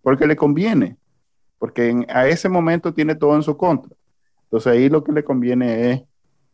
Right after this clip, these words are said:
ya con la, la, la, la presidencia asegurada, ok,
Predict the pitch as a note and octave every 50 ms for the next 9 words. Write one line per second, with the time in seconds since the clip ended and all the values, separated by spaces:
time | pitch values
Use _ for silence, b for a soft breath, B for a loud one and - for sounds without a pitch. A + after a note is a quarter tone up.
0 | _ _ _ _ _ _ - B2+ A#2+ C#3 C#3 C3 B2 - A#2 A2 G#2+ G#2+ G#2 G2
1 | - - - G#2 G#2+ G#2 G2+ G2 G2+ G2 F#2+ F#2 F2+ F2+ D#2+ - - - G2 G2+
2 | G2 - G#2 G2 - - - G#2+ G#2 A2 A2+ - C#3+ C3+ - C3+ C#3 C#3 C#3+ C3
3 | A2+ G2 F#2+ F#2 G2+ C3+ C#3 - _ _ _ _ _ _ _ _ _ _ _ -
4 | A2 -